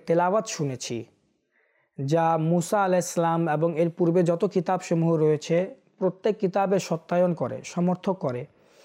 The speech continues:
এবং এটা হেদায়েতের পথ প্রদর্শক হিসাবে আমাদেরকে সঠিক রাস্তা দেখায়। সুতরাং আমরা ঈমান নিয়ে এসেছি, তোমরাও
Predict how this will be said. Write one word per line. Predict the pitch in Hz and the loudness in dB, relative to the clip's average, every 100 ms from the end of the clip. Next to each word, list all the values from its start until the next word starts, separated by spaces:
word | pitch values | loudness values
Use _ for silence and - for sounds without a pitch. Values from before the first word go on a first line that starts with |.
| - - - 151 | -20 -20 -10 -2
এবং | 151 175 | 0 2
এটা | 160 175 | 0 0
হেদায়েতের | 127 131 165 190 208 208 214 196 - _ - | -2 0 0 2 2 2 0 0 -4 _ -2
পথ | 202 202 | 0 0
প্রদর্শক | 208 175 185 - 180 | 0 2 0 0 -2
হিসাবে | 156 - 139 135 127 _ _ _ _ - | -2 -4 -4 -6 -10 _ _ _ _ -2
আমাদেরকে | 156 170 165 170 - 175 170 180 _ - | 0 2 0 -2 0 2 2 -2 _ -20
সঠিক | - 208 208 247 208 | -4 -2 0 0 0
রাস্তা | 170 147 - 147 | 0 -2 -4 -4
দেখায়। | 120 - 127 - _ _ | -4 -8 -16 -18 _ _
সুতরাং | - 151 160 156 156 - _ - | -8 -4 0 0 -2 -8 _ -4
আমরা | 151 160 175 | 0 0 0
ঈমান | 160 170 165 | 0 0 0
নিয়ে | 185 190 | 2 2
এসেছি, | 160 - - 143 - _ _ _ _ | 0 -6 -8 -10 -10 _ _ _ _
তোমরাও | 190 190 214 214 208 | 0 2 2 2 2